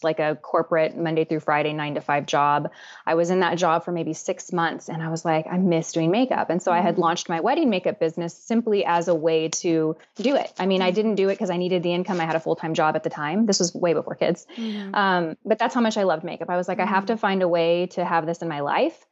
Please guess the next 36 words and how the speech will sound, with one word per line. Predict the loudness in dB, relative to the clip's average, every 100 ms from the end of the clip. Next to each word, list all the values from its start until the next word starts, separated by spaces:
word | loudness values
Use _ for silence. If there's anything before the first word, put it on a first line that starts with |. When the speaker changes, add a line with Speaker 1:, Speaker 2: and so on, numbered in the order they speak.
| _ _ _
Speaker 1:
So | -4 0 2 4 4 2
when | 0 -2 0
I | 0
was | 2
about | 2 0
to | -2
have | -8
Kate | -6 -2 0 2 0 0
and | 0
I | 2 2
was | 2 0 0
seeing | 0 2 2 2
that, | 2 0 0
you |
know | 0
what, | 2 2
I | 0
can't | -2 -6 -6
do | -2
wedding | -2
makeup | -2 -4 -4
anymore. | -4 -4
It's | -4 -4
just | -2 -2
sucking | 0 0 0
up | 0
my | 0
weekends. | 0 0 0 2 2 0
My | -4
husband's | -2 -2 0 0
off | 0 -2
on, | -2 0
we |
were | 2 2
just, | 0 -2
like, | -2